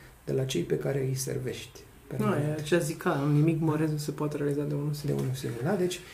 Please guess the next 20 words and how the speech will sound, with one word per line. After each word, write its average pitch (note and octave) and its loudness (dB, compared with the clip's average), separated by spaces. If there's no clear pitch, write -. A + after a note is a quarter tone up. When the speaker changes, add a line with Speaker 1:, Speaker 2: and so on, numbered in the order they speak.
Speaker 1:
iată G#3 4
de A3+ 6
ce - 4
oamenii F3+ 6
nu D#3+ 6
își D3+ -2
ating E3+ -2
potențialul D3 -2
maxim C#3+ -2
de C3+ -2
devenire. B2+ -2
Și - -8
asta D#3 0
ține A3+ 0
de C3 0
inteligența C#3+ -4
emoțională, C3+ -2
da? D#3+ -4
Deci, C#3 -2
uh, C3+ 0